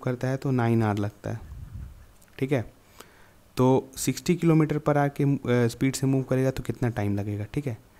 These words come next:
तो हम लोग मान सकते हैं डिस्टेंस को पहले करते हैं, distance is equal to क्या होता है, speed into time, और यहाँ पर सब चीज़ मतलब सेम यूनिट में ही दिया हुआ तो हमें कोई दिक्कत नहीं। मान लेते हैं forty into nine हो जाएगा हमारा डिस्टेंस, ठीक है। और यही जो है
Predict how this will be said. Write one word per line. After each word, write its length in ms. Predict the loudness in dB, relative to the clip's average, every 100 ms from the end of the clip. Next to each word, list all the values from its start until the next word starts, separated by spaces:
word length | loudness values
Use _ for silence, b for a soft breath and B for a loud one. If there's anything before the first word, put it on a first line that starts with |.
| B B B B 0
तो 60 |
हम 140 | 4 6
लोग 100 | 6
मान 180 | 6
सकते 240 | 4 2 2
हैं 140 | 2
डिस्टेंस 440 | 2 0 2 2 2
को 120 | -2
पहले 260 | -2 -2
करते 280 | 0 -2 0
हैं, 80 | 0
distance 340 | 0 0 0
is 80 | 2
equal 180 | 2 2
to 80 | 2
क्या 80 | -2
होता 180 | -2
है, 40 | -4
speed 260 | 0 0
into 220 | 2 2 0
time, 220 | 0 -2 -4 0
और 80 | 4
यहाँ 180 | 4
पर 120 | 4 2
सब 180 | 0
चीज़ 220 | 0 -2 -2 -12 -4
मतलब 240 | 0 0
सेम 300 | 2 4 8
यूनिट 260 | 8 6 4
में 100 | 4
ही 40 |
दिया 160 | 4 4
हुआ 80 | 4
तो 60 |
हमें 140 | 4 2
कोई 160 | 2
दिक्कत 300 | 0 0 -4
नहीं। 60 | -4 -8 B B B B -2
मान 180 | 2 4
लेते 180 | 4 0
हैं 80 | 0
forty 440 | 0 0 0 -2 2
into 340 | 0 2 2 4
nine 240 | 4 4
हो 80 | 4
जाएगा 260 | 2 0 2
हमारा 240 | 2 2
डिस्टेंस, 500 | 0 -4 -2 -4 -4 -18 -20 -20 -20 _ _ _
ठीक 120 | -2 0
है। 140 | -2 -8 B B B B B 2
और 120 | 4
यही 480 | 4 4 4 4 2
जो 140 | 4
है 300 | 4 4 0